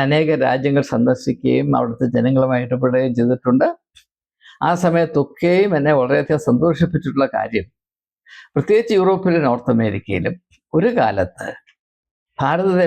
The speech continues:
പറ്റി, നമ്മുടെ സാമ്പത്തിക വ്യവസ്ഥയെ പറ്റിയല്ല, നമ്മുടെ രാഷ്ട്രീയമായോ സൈനികമായ ക-, ഒരു, ഏഹ്, കരുത്തിനെ പറ്റിയല്ല, നമ്മുടെ ധാർമ്മികവും ആധ്യാത്മികവുമായ സമ്പത്തിനെ പറ്റി അവർക്ക് വലിയ ബഹുമാനം ഉണ്ടായിരുന്നു.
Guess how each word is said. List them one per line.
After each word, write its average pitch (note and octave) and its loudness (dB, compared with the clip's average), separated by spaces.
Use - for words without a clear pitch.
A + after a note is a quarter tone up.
പറ്റി, A#2+ -2
നമ്മുടെ C#3+ 0
സാമ്പത്തിക C#3 -2
വ്യവസ്ഥയെ C3 0
പറ്റിയല്ല, A#2+ -2
നമ്മുടെ C3+ 0
രാഷ്ട്രീയമായോ C3+ 0
സൈനികമായ C3 0
ക-, A2 0
ഒരു, B2+ 2
ഏഹ്, B2 0
കരുത്തിനെ C#3 0
പറ്റിയല്ല, A2+ 0
നമ്മുടെ D#3+ 0
ധാർമ്മികവും F#3 0
ആധ്യാത്മികവുമായ D#3 0
സമ്പത്തിനെ C3+ -2
പറ്റി B2 0
അവർക്ക് C3+ 0
വലിയ F#3 0
ബഹുമാനം A#2+ -2
ഉണ്ടായിരുന്നു. F#2 -8